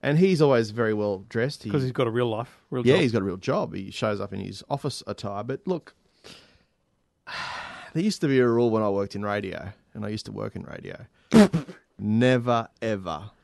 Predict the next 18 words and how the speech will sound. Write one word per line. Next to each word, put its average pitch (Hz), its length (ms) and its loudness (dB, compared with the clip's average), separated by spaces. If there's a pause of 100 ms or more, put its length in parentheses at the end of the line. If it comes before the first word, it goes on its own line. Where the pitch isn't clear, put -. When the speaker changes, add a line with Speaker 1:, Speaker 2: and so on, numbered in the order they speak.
(220)
Speaker 1:
go 104 140 -6
on 90 80 -8
holidays. 90 420 -8
Speaker 2:
Never 151 200 0
take 147 200 0
holidays 135 380 2
in 135 80 -6
radio. 123 340 0 (160)
Speaker 1:
Mm. 110 340 -4
Speaker 2:
It's 107 80 -8
a 131 40 -6
very 135 360 0
important 127 400 -2
rule. 120 320 -2
Speaker 1:
'Cause 98 120 -10
you 107 60 -6
get 107 140 -6
shafted. 123 460 -8